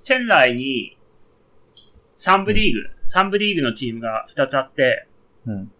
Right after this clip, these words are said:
Speaker 1: あ、俺が普段応援してるのは一部リーグのチェンライユナイテッドっていうチームなんですけど、
Speaker 2: うん。
Speaker 1: 三部リーグのチームに日本人選手が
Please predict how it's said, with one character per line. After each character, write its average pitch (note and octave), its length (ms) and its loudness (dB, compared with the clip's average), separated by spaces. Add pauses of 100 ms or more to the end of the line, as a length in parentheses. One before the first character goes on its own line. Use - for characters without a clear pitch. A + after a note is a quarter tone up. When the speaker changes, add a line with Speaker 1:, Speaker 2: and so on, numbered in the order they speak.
(160)
Speaker 1:
あ、 C#3+ 100 -2
俺 G3 160 4
が G#3+ 220 6
普 C#4 100 0
段 F3 220 6
応 E3+ 120 6
援 F3 120 2
し F3 80 -10
て G#3+ 80 2
る F#3 80 4
の C#3 60 0
は G#2+ 60 2
一 B2+ 200 0
部 D3+ 120 0
リ D#3 180 0
ー - 20 -2
グ A#2+ 120 2
の G#2+ 60 -4
チ C3 120 -8
ェ C3 40 -6
ン B2+ 60 -8
ラ B2 100 0
イ B2 60 -2
ユ B2 60 -6
ナ B2 120 -2
イ A#2+ 80 -6
テ A2+ 60 -12
ッ G#2+ 100 -16
ド A2 80 -20
っ - 40 -20
て - 160 -20
い G#2+ 40 -12
う G#2+ 40 -14 (220)
チ C3 120 -10
ー - 20 -6
ム G2+ 60 -10
な G2 60 -16
ん - 20 -18
で - 40 -18
す - 80 -18
け B2 80 -12
ど、 C#3+ 260 0 (420)
Speaker 2:
う A2+ 80 -6
ん。 F#2+ 220 -10 (1500)
Speaker 1:
三 G3 400 2
部 G#3+ 120 -2
リ A3+ 240 2
ー - 20 -2
グ F#3 80 0
の E3+ 120 -2
チ F#3+ 140 -6
ー F#3 140 0
ム F3 100 0
に A3 500 -2
日 C#3+ 120 -4
本 D#3+ 340 -2
人 E3 260 -2
選 D3+ 220 -2
手 B2+ 100 -8
が A2 200 -8